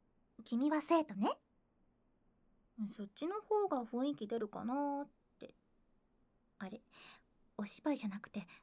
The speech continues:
普通にした方がいい？じゃあそうしよっか。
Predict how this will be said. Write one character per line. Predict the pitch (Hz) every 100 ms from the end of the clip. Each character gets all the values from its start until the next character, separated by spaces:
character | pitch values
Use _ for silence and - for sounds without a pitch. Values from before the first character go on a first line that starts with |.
| _
普 | - 226
通 | 294 320
に | 359
し | -
た | 359
方 | 359 330
が | 220 214
い |
い？ | 240 214 254 - _ _ _ _ _ _ _ _ _ _ _ _ _ _ _ _ _ _ _ _ _ _ _ _ _ _ -
じ | 214 240
ゃ |
あ | 294 269 202
そ | 185
う | 175
し | -
よ | 165
っ | -
か。 | -